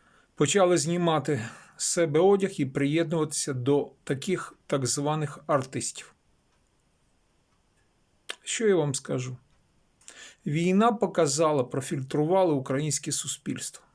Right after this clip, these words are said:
яке розділилося на дві частини. Одні — це прості робітники та селяни, вперто, фанатично продовжують відстоювати Україну з останніх сил. А жирні верхні чиновники, депутати, бариги,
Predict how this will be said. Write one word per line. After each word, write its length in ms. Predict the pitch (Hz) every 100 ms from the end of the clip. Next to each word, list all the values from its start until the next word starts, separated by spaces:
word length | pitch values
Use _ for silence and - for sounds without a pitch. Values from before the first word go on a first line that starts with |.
| _
яке 340 | - 139 135 180
розділилося 800 | 156 131 165 170 185 139 - 139
на 120 | 143
дві 220 | 135 135
частини. 560 | 135 147 - 135 120 - _ _ - - - -
Одні — 360 | 156 156 175 185
це 160 | -
прості 420 | 135 147 135 - 202
робітники 720 | 165 131 135 143 139 135 170
та 160 | 165
селяни, 680 | 139 135 131 131 123 113 123 - _ _ - -
вперто, 300 | 180 180 165
фанатично 840 | 139 135 127 127 156 151 - 131 131 _ _ - - - - - - _ _ - _ _ -
продовжують 580 | 180 175 220 170 175
відстоювати 720 | 151 156 - 214 202 180 165 151
Україну 580 | 135 156 151 156 151
з 100 | 135
останніх 560 | 131 - 180 170 165 147
сил. 340 | - 151 135 131 - - - 202
А 160 | 202 139
жирні 480 | 165 220 220 196
верхні 520 | 147 165 175 - 165 135
чиновники, 760 | - 147 156 185 165 147 139
депутати, 840 | 127 131 131 135 - 175 175 143
бариги, 720 | 127 117 135 139 165 170 147